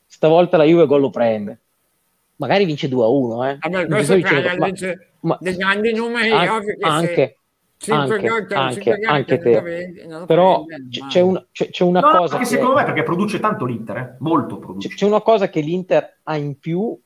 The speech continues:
Speaker 1: anche se sta scemando, perché è un'eredità di Conte che pian piano verrà persa. Eh, l'intensità.
Speaker 3: Mm.
Speaker 1: Ha un'intensità che poi, insomma, è rappresentata da Barella, secondo me,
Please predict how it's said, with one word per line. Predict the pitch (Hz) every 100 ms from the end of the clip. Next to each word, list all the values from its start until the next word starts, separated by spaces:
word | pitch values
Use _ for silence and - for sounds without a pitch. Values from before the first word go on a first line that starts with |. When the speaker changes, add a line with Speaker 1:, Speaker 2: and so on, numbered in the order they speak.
| -
Speaker 1:
anche | 165 175 165
se | 135
sta | - 139
scemando, | - - 120 107 101 101 104 123 160 - _ _ _
perché | - 135 135
è |
un'eredità | 139 139 139 139 127
di | 143 123
Conte | 156 143 147 135
che | 127
pian | 127 120
piano | 139 135
verrà | 113 110 110
persa. | - 101 92 - - _ _ _ _ - _ _
Eh, | - - -
l'intensità. | 160 190 185 175 147 - 131 107 87 _ _ _ _ _ _ _ _ -
Speaker 3:
Mm. | 95 - _ _ -
Speaker 1:
Ha | 156
un'intensità | 143 151 139 147 120 -
che | -
poi, | - 131
insomma, | - 117 113
è | 127
rappresentata | 127 131 127 131 127 127
da | 120 117
Barella, | 117 117 113 107 104
secondo | 104 104 98
me, | 104 101 -